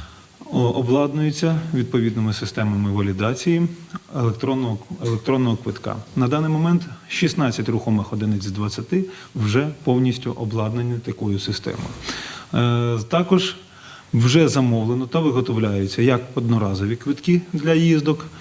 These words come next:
які можна буде придбати в рухомому складі або на зупинці громадського транспорту, і, як ви знаєте, з, е,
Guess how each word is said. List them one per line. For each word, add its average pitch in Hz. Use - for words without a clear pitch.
які 139
можна 143
буде 135
придбати 135
в 117
рухомому 131
складі 127
або 131
на 127
зупинці 123
громадського 117
транспорту, 117
і, 113
як 113
ви 110
знаєте, 110
з, 98
е, 113